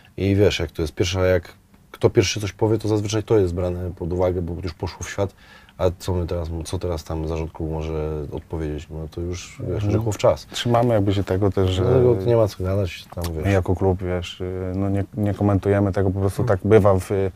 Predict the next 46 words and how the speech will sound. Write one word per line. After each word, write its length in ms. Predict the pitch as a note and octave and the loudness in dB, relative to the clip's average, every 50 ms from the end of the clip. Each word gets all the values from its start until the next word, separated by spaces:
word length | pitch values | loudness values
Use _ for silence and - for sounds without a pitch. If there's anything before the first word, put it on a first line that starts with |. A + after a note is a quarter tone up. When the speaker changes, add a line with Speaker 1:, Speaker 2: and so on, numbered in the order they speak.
| - - - - - - - - | -10 -20 -20 -20 -20 -20 -20 -20
Speaker 2:
w 80 | - - | -6 6
klubach, 360 | - A#2 B2 A#2+ B2 A2+ - | 8 10 12 12 10 10 8
tak 160 | - G#2+ G#2 | 6 4 6
bywa 220 | G2+ G#2 G2 G#2+ G#2+ | 6 6 6 8 8
w 40 | |
życiu 280 | G#2+ A#2 A#2 G#2 - G2 | 10 10 10 10 8 2
ogólnie, 340 | F#2+ F#2+ G2 G2 F#2+ F#2 F2+ | 2 4 2 2 0 0 0
tak, 180 | - G2 G2+ | 2 2 4
że 80 | G2 G2 | 4 2
są, 140 | - - G2 | 2 0 0
następują 580 | G2+ G2 G2 F#2 - - F#2+ - G2+ G2+ F#2+ | 2 2 0 0 0 -4 -2 0 0 0 0
jakieś 240 | G2 F2+ - - F#2 | -2 -4 -4 -2 -2
zmiany. 460 | E2+ G2 G2 G2+ G2+ G#2+ A2 A2+ A2+ - - - - - - - - - - - - | 0 0 0 2 2 2 2 0 0 -2 -8 -20 -20 -20 -20 -20 -20 -20 -20 -20 -8
Naz-, 220 | - G2 G#2 G#2 G2+ | 0 2 4 4 6
nazwałbym 540 | G#2 G#2+ G#2+ G2 G2 A2 G#2+ G2 G#2+ G#2 F#2+ | 6 6 4 4 4 4 4 4 4 4 4
to 180 | - G#2+ G#2+ | 4 4 6
ewolucją, 540 | G2+ F#2+ G#2+ A2+ A2 G#2+ F#2+ - - F2 F2 | 6 6 6 6 6 4 4 0 -4 -6 -2
tak, 200 | F2 F#2 F#2 F#2 | 0 0 0 2
że 100 | F#2 F2+ | 0 0
gdzieś 160 | F2 F#2 F2+ | 0 -2 -2
tam 220 | - F#2+ F#2+ G2+ F#2 | -2 -2 -2 -2 0
ewoluujemy 580 | G2 F#2+ G2+ G2+ G2+ G2+ G#2 G#2 G2+ G2 G2 | 0 0 2 2 2 4 4 4 4 2 2
jako 220 | F#2 F2+ - - F2 | 0 -2 -4 -8 -6
klub. 340 | - G#2+ A2 A2 G#2 - - - - - - - _ | -2 2 2 2 0 -2 -12 -20 -20 -20 -20 -20 _
Taka 240 | - G2+ F#2+ G2+ F#2+ | -8 -4 -2 0 2
decyzja 240 | F#2+ F#2+ - - G2 | 2 2 2 2 0
została 260 | G2 F#2 - G2+ F#2+ | 0 2 2 0 0
podjęta, 440 | F2+ - G2 F#2+ G2+ G2+ G2 F2+ F#2+ | 0 0 0 0 0 0 0 0 0
myślę, 220 | F#2+ F#2 - - F#2 | 0 0 -2 -2 -4
że 80 | F2+ | -2
to 140 | - G2+ F#2+ F#2+ G#2+ - _ - - - | 0 -2 -2 -2 -4 -12 _ -20 -16 -4
jak 180 | - G2 F2+ - | -2 -2 0 0
najbardziej 360 | G#2 F#2 F#2 F#2+ F#2+ G2+ F#2+ | 0 0 2 2 2 2 2
decyzja 340 | F2+ F#2 - - G2+ G2 F#2+ | 0 -2 -2 0 0 2 2
dobra 260 | G2 G2 F#2+ G2 F#2+ | 2 2 2 2 2
dla 120 | F#2+ F#2 | 2 0
klubu, 320 | F2+ - G2+ G2+ G2 A2 G#2+ | 0 0 0 0 2 0 0
no 160 | G#2+ G#2+ G#2+ | 0 -2 -2
i 220 | G#2+ A2 A2 A2 - - - - - - - - - - | -2 -2 -2 -2 -6 -12 -20 -20 -20 -20 -20 -20 -12 -4
idziemy 200 | G#2 A2 A2 A2+ | 0 2 2 4
do 80 | G#2 A2 | 4 4
przodu, 320 | - - A2+ G#2 F#2 E2+ | 4 4 4 4 4 4
tak, 160 | D#2+ F#2 F2 - | 0 -2 -2 -2
patrzymy 340 | G2 F2+ - - G2+ F#2+ | -2 -4 -2 0 -2 -2
w 40 | F#2 | 0
przód. 220 | - - F#2 F2 | -2 -4 -4 -6